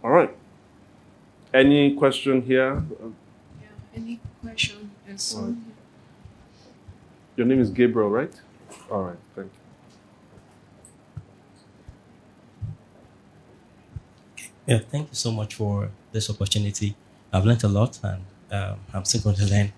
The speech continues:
Speaker 3: from, from you and from everyone. So my question is from John sixteen thirty-three.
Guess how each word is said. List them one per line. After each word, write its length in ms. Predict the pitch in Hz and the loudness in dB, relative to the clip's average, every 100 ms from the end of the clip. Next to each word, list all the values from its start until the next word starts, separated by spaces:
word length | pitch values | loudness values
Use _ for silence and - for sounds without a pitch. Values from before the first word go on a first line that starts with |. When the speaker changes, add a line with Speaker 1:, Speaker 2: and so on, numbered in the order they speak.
| - | -12
Speaker 3:
from, 340 | - 95 98 - - | -8 -6 -4 -8 -6
from 140 | 98 | -4
you 240 | 95 101 98 | 0 0 -2
and 120 | 95 95 | -8 -10
from 140 | 95 | -4
everyone. 380 | 101 98 95 92 - - - | -2 0 0 -2 -8 -10 -6
So 220 | - - 113 | 2 8 10
my 140 | 120 | 10
question 260 | - 151 160 | 12 12 12
is 80 | |
from 260 | - 104 101 | 12 8 8
John 260 | 113 110 113 | 6 6 6
sixteen 480 | 101 - 113 107 | 2 2 4 6
thirty-three. 580 | 104 92 92 - 113 135 | 6 2 0 4 4 4